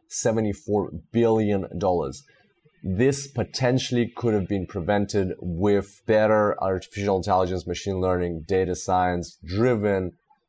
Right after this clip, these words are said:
financial risk modeling. That's just one of the examples. Of course, these loans are happening every single day, uh, on a, uh, per-, personal level, on a organizational level. And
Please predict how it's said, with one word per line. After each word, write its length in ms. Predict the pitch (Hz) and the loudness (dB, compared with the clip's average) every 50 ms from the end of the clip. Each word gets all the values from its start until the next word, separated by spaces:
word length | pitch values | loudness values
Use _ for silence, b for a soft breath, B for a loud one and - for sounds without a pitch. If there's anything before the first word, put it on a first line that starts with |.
| _ _ _ _ | _ _ _ _
financial 480 | _ 95 95 92 95 95 92 - 101 92 | _ -2 0 0 0 0 0 -2 -4 -2
risk 200 | 87 85 - - | -2 -4 -4 -6
modeling. 240 | - 82 82 80 82 | -6 -4 -4 -2 0
That's 160 | 104 123 131 | 0 2 2
just 160 | 139 139 135 139 | 2 0 0 2
one 140 | 135 131 | 2 2
of 80 | 127 117 | 2 2
the 60 | 113 | 0
examples. 420 | 110 98 110 107 104 - - 87 92 | 2 2 2 0 0 -2 -4 -6 -8
Of 120 | 87 - | -8 -6
course, 320 | - 98 101 101 92 - - - - 50 50 - | -2 0 0 0 -2 -4 -10 -20 -20 -16 -12 -6
these 280 | 85 98 104 95 87 | -2 -2 0 0 2
loans 480 | 98 104 104 104 104 104 101 87 78 - - _ | 2 2 2 2 2 0 -2 -4 -6 -10 -8 _
are 300 | - 73 80 85 85 82 | -2 -2 0 0 -2 -4
happening 480 | 80 - 101 - - 98 95 92 90 - | -2 -4 -4 -2 -2 -2 -2 -4 -4 -4
every 240 | - 107 92 95 95 | -4 -2 -2 -2 -4
single 340 | - - 92 87 80 82 | -6 -6 -8 -6 -6 -6
day, 460 | 80 82 92 92 92 90 90 90 85 80 b b b b b b b - - | -2 0 0 2 2 2 2 0 0 -4 b b b b b b b -14 -10
uh, 260 | 80 73 73 73 73 67 - | -8 -6 -6 -6 -6 -6 -4
on 320 | - 92 92 92 90 87 | -2 -2 0 0 -2 -2
a, 600 | 87 85 82 82 80 80 80 76 71 67 58 50 50 - - | -4 -4 -4 -4 -4 -4 -4 -6 -8 -10 -12 -12 -14 -12 -12
uh, 120 | 58 57 - _ _ _ _ _ _ _ | -12 -12 -12 _ _ _ _ _ _ _
per-, 400 | - 120 110 104 92 85 78 71 | 0 2 2 2 2 2 0 -2
personal 580 | 80 - 120 113 107 - - 107 101 101 98 95 | -2 0 0 0 0 0 -2 0 0 0 0 0
level, 500 | 101 98 98 90 95 98 92 95 95 - - | 0 0 0 2 2 2 2 2 0 0 -2
on 240 | 85 85 82 - - - 80 | -2 -4 -4 -6 -6 -6 -4
a 320 | 82 80 80 80 78 76 - - - - - | -2 0 0 -2 -4 -6 -8 -12 -20 -18 -10
organizational 840 | - 92 95 87 90 90 90 90 107 104 98 - 104 101 92 92 | -6 -4 -4 -2 -2 -2 0 2 2 2 0 -2 -4 -2 -2 0
level. 380 | 92 92 87 87 90 87 80 b b b b b b b b b | 0 0 0 -2 -4 -4 -6 b b b b b b b b b
And 400 | - 95 95 92 92 95 95 92 | 0 2 2 2 2 0 0 -2